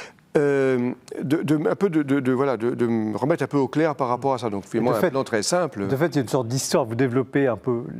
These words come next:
Speaker 2: le, le point sur les, les découvertes aujourd'hui.
Speaker 1: Oui.
Speaker 2: Hein, vous,
Speaker 1: Mhm.
Speaker 2: vous expliquez d'où elles viennent.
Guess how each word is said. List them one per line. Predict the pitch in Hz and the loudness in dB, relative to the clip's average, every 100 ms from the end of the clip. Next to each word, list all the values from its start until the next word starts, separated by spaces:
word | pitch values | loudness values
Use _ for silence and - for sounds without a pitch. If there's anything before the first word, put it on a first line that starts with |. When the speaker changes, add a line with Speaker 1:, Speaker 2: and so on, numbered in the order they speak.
| - | -10
Speaker 2:
le, | 135 | -8
le | 151 127 | -2 -4
point | - - 160 143 | -2 0 0 0
sur | - 107 | -4 -6
les, | 104 104 | -6 -4
les | 107 | -2
découvertes | 117 - 117 127 - 113 | -2 -2 0 0 -2 -4
aujourd'hui. | 101 104 107 139 | -2 -2 -2 0
Speaker 1:
Oui. | 120 135 220 - - | 0 0 -2 -8 -6
Speaker 2:
Hein, | 120 117 | -6 -6
vous, | - 120 160 | -6 -6 -6
Speaker 1:
Mhm. | |
Speaker 2:
vous | 110 107 | -6 -8
expliquez | 107 - 143 117 | -10 -8 -6 -4
d'où | 110 113 | -2 -4
elles | 101 | -2
viennent. | 107 131 175 | -2 -2 -4